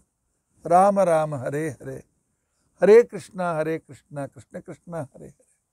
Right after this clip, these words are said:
ಉಗ್ರಂ ವೀರಂ ಮಹಾವಿಷ್ಣುಂ ಜ್ವಲಂತಂ ಸರ್ವತೋಮುಖಂ ನೃಸಿಂಹಂ ಭೀಷಣಂ ಭದ್ರಂ ಮೃತ್ಯು ಮೃತ್ಯುಂ ನಮಾಮ್ಯಹಂ.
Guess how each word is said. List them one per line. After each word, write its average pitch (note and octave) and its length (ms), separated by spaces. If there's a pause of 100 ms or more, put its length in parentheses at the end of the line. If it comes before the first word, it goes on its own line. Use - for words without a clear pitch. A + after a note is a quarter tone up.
(840)
ಉಗ್ರಂ E3+ 420
ವೀರಂ C#3+ 380
ಮಹಾವಿಷ್ಣುಂ C3+ 680
ಜ್ವಲಂತಂ D#3 540
ಸರ್ವತೋಮುಖಂ C3+ 760 (720)
ನೃಸಿಂಹಂ G3 540
ಭೀಷಣಂ D3 500
ಭದ್ರಂ C3 360 (640)
ಮೃತ್ಯು F#3 580
ಮೃತ್ಯುಂ D#3 540
ನಮಾಮ್ಯಹಂ. C#3+ 600